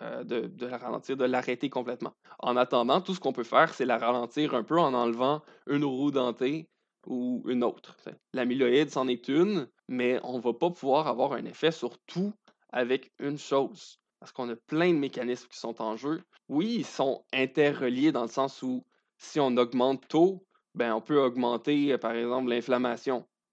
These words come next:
Ouais, c'est interrelié, mais c'est pas causal. On peut avoir de l'inflammation sans avoir tôt. On peut avoir tôt sans avoir d'inflammation. Donc,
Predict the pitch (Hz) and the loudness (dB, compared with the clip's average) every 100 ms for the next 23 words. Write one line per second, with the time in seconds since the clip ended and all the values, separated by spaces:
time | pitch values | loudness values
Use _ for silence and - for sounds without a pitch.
0 | - 135 - - 127 131 135 135 135 127 | -2 0 0 -4 -4 0 0 2 0 0
1 | - 113 110 170 _ _ - 143 143 - | -4 -10 -12 -14 _ _ -4 -4 -2 -2
2 | 123 120 143 127 - 110 110 139 135 151 | -2 6 8 8 2 -8 0 2 4 2
3 | 139 131 135 131 123 160 160 - 135 127 | 2 -2 -2 -2 -4 -2 -4 -2 0 0
4 | 123 127 - 156 - 240 - 127 131 131 | 0 -4 -4 -6 -6 -10 -4 0 2 2
5 | 117 - 165 165 131 135 127 123 135 127 | -2 -2 -2 -2 -2 0 2 2 0 -2
6 | 117 123 120 123 - - _ _ _ 120 | -4 -6 -6 -10 -16 -20 _ _ _ -4
7 | 120 - | -2 -4